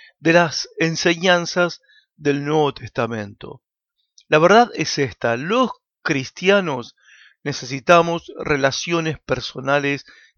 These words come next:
para crecer. No crecemos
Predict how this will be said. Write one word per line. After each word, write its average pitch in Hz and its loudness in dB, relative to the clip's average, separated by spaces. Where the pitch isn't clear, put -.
para 135 2
crecer. 117 -8
No 170 -4
crecemos 151 -2